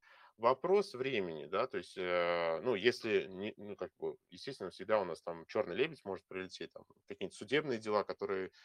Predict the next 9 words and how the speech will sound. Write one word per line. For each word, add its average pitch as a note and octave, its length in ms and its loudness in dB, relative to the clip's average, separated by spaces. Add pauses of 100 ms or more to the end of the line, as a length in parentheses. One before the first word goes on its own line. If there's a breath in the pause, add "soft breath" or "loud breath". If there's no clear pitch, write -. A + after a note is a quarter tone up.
(180 loud breath)
на G#2 140 2
данный G2+ 240 4
момент F2+ 440 -4
не G#2 140 -2
отражены F#2 500 -4
финансовой F2+ 440 -6
отчетностью, A2 440 -6
могут G2+ 320 -4
возникнуть. D#2+ 560 -6